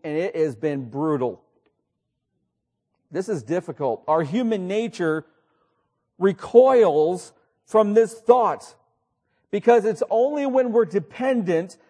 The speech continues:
on the Spirit of God who can give us all the grace we need to live the way that He's commanded. That's only when we can bless those who persecute us. You know, the,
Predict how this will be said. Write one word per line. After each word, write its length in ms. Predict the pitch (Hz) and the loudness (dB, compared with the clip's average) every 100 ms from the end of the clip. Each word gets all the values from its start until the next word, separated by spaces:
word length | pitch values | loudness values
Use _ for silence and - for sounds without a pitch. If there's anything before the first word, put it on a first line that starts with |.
| - | -4
on 140 | 208 | 0
the 100 | 208 | 0
Spirit 540 | 190 - - 254 277 269 | -2 -8 -8 -6 -4 0
of 160 | 226 | -2
God 500 | 175 226 196 151 170 - - | 4 4 4 2 -2 -6 -4
who 120 | - 208 | 2 2
can 180 | 226 | 0
give 200 | 185 247 | 0 2
us 140 | 233 196 | 2 0
all 480 | - 240 277 302 302 | 0 2 4 4 2
the 140 | 285 | -2
grace 520 | 202 240 262 247 - | -4 -2 -2 -2 -8
we 160 | 233 254 | -8 -6
need 560 | 226 240 196 175 170 - _ - | -4 -4 -4 -6 -8 -12 _ -2
to 120 | 220 | 2
live 340 | 202 226 214 | 2 2 2
the 80 | 214 | 0
way 260 | 202 240 247 | 2 0 0
that 120 | 226 | -2
He's 240 | 220 226 | -4 -6
commanded. 640 | - 214 214 202 165 160 - _ | -8 -6 -4 -4 -4 -6 -10 _
That's 260 | 233 247 240 - | 2 2 0 0
only 440 | 240 330 302 277 | 2 2 -2 -4
when 480 | 214 196 175 147 123 _ _ | -4 -2 -2 -2 -6 _ _
we 180 | 165 185 | 0 2
can 200 | 185 160 | 2 -8
bless 500 | 117 170 180 147 - | -6 -2 -2 -2 -8
those 540 | 165 160 156 135 123 - - _ _ | -4 0 2 0 -2 -14 -20 _ _
who 100 | 175 | -8
persecute 640 | 151 180 160 151 135 156 143 | -4 -2 -2 -4 -6 -6 -6
us. 120 | 139 | -6
You 80 | 226 | -4
know, 140 | 262 | 0
the, 120 | 233 | -2